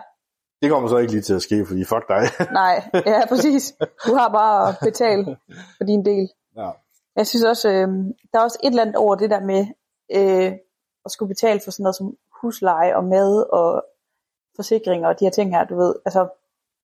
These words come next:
Speaker 2: det, det synes jeg bare, man skal hjælpe begge to, du ved.
Speaker 1: Ja, hvis
Speaker 2: Ligegyldigt
Speaker 1: man
Speaker 2: hvor,
Speaker 1: kan.
Speaker 2: ja,
Speaker 1: Altså
Speaker 2: ja, hvis man, ja, be-, ja, ja, bevares,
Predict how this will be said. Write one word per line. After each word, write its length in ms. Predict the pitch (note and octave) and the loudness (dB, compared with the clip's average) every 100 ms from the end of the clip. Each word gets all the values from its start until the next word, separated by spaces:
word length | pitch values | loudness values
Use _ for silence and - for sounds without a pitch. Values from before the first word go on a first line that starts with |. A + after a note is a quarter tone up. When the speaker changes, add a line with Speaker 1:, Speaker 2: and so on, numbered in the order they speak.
| _ _ _ _ _ _ _ _ _ _ _ _ _ _ _ _ _ - | _ _ _ _ _ _ _ _ _ _ _ _ _ _ _ _ _ -2
Speaker 2:
det, 200 | G#3+ F3+ - _ _ _ _ - | -2 -2 -8 _ _ _ _ -8
det 80 | A#3 | -2
synes 160 | C4 A#3+ | 0 0
jeg 120 | G3 | 2
bare, 180 | F3+ G3 | 2 2
man 160 | F#3+ | 0
skal 380 | F#3+ B3 A3 F3+ _ _ - - _ _ _ F#3 | 0 0 0 -4 _ _ -20 -20 _ _ _ -2
hjælpe 260 | G#3+ A3+ - _ | 0 0 -6 _
begge 180 | G#3+ G3+ | -2 0
to, 320 | G#3 F3+ - _ _ _ - | -2 -6 -6 _ _ _ -6
du 60 | F3+ | -4
ved. 160 | E3 - _ _ _ _ _ - | -4 -6 _ _ _ _ _ -2
Speaker 1:
Ja, 100 | - | 0
hvis 120 | A3+ | 2
Speaker 2:
Ligegyldigt 140 | G3+ F#3 | 0 0
Speaker 1:
man 100 | F#3 | -2
Speaker 2:
hvor, 80 | F#3+ | -6
Speaker 1:
kan. 80 | - | -6
Speaker 2:
ja, 60 | F#3+ | -2
Speaker 1:
Altså 240 | F#3 G3 F#3+ | 0 0 2
Speaker 2:
ja, 200 | A#3+ A3+ | 2 2
hvis 140 | G3+ | -2
man, 120 | G3 - | -4 -2
ja, 60 | F#3 | -2
be-, 160 | G3 - | -2 0
ja, 100 | A3 A3 | 2 2
ja, 80 | C#3+ - _ | 0 -6 _
bevares, 260 | G3 G#3 | 0 0